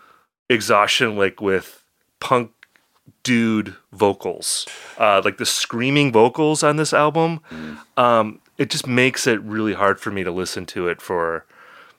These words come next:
Speaker 1: an extended period of time. Even though, like, I love the wall of guitars, I love the music. There's, like, a lot of great melody on this record.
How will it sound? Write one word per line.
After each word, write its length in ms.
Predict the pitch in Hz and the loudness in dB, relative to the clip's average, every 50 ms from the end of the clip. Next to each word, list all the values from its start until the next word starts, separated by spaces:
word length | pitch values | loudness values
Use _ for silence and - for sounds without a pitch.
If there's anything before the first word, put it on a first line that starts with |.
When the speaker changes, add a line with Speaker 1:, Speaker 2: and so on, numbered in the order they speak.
| _ - | _ -8
Speaker 1:
an 100 | - 101 | -4 -4
extended 420 | 107 - - - 117 104 98 95 - | -4 -4 -2 0 0 0 0 -2 -6
period 280 | - 110 95 92 87 | -6 -4 -4 -4 -4
of 60 | 90 - | -6 -6
time. 280 | - 107 101 95 95 | -4 -2 -2 -2 -2
Even 200 | 117 135 147 180 | -2 -4 -4 0
though, 100 | 175 165 | 2 2
like, 120 | 147 139 - | 2 4 4
I 80 | 120 113 | 2 0
love 320 | 107 104 107 110 113 120 | 0 2 2 2 2 2
the 60 | 120 | 0
wall 300 | 110 98 98 98 101 104 | 0 4 4 6 6 6
of 100 | 104 98 | 4 2
guitars, 540 | - 98 - - - 101 95 95 104 110 104 | -2 -6 -8 -6 -2 0 2 4 4 4 4
I 60 | 104 | 2
love 220 | 92 95 101 101 107 | 0 -2 -4 -4 -4
the 80 | 107 | -6
music. 360 | 92 92 92 95 95 120 120 104 | -6 -6 -6 -4 -4 -4 -4 -4
There's, 140 | 104 95 | -4 -4
like, 120 | 107 98 98 | -4 -4 -4
a 40 | 104 | -4
lot 160 | 104 110 117 | -4 -4 -4
of 60 | 104 | -6
great 180 | 110 107 101 78 | -6 -10 -10 -8
melody 420 | 90 90 98 107 123 131 143 151 | -4 -2 -2 0 0 -2 -2 -2
on 80 | 151 156 | -4 -4
this 160 | 156 - - | -4 -6 -6
record. 380 | 160 160 160 - 175 175 165 | -6 -6 -4 -4 -6 -6 -8